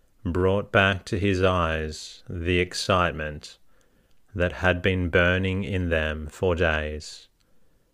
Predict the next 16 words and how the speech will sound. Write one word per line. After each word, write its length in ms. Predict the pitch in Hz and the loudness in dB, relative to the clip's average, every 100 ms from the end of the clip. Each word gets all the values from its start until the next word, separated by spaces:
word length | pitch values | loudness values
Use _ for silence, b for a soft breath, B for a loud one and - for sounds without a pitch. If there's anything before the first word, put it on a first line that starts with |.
| _ _ _ _ _ _ - - | _ _ _ _ _ _ -20 -2
A 160 | 98 | 0
smile 640 | 98 - 101 95 98 101 101 | 0 -2 0 2 0 0 -2
soothed 720 | - - 92 85 78 - - - | -2 0 2 2 -2 -8 -18 -4
his 220 | 87 - | -4 -4
tired 460 | - 87 85 85 | -2 2 4 2
visage, 920 | 78 90 - 87 78 76 76 78 - - - _ _ _ _ - - | 0 -4 0 2 2 0 -4 -8 -14 -18 -20 _ _ _ _ -12 -2
and 160 | 87 90 | 0 2
instinctively 1300 | 87 90 - 98 92 - 87 92 87 85 85 90 90 | 0 -2 0 0 0 -2 -2 2 2 2 0 -6 -12
he 160 | - 90 | -4 -4
flexed 580 | - - 90 87 - 98 | -2 2 2 2 -2 0
in 120 | 87 | 2
every 340 | 87 82 87 | 2 2 0
fibre. 600 | 82 92 82 78 78 78 - _ _ _ _ _ _ _ _ - _ _ _ | 2 0 0 0 -4 -8 -14 _ _ _ _ _ _ _ _ -20 _ _ _
For 320 | - 98 95 | -2 4 4
a 120 | 95 | 4
moment 840 | 92 95 95 92 95 92 92 - | 2 2 2 2 -2 -4 -8 -16